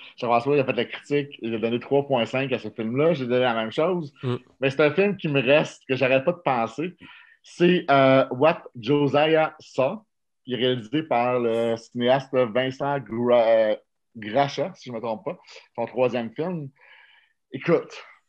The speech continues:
Speaker 1: c'est, c'est divisé en trois actes. Euh, comme Jean-François le disait, c'est pas,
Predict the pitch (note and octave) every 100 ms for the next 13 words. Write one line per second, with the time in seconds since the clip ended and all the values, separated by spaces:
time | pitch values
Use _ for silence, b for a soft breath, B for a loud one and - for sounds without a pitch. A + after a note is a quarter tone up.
0 | _ _ _ _ _ _ _ - - D#3
1 | D3+ D3 D3+ C3+ A#2+ B2+ G#3+ G#3+ D3+ B2+
2 | - D3 C#3 B2 E3 - - - _ _
3 | _ _ _ _ _ _ A2+ A#2+ B2 B2+
4 | - _ _ _ _ F#3 G#3 F3 C3+ C3+
5 | E3+ D#3+ A2 A#2+ F3 - C#3+ E3+ G3+ A3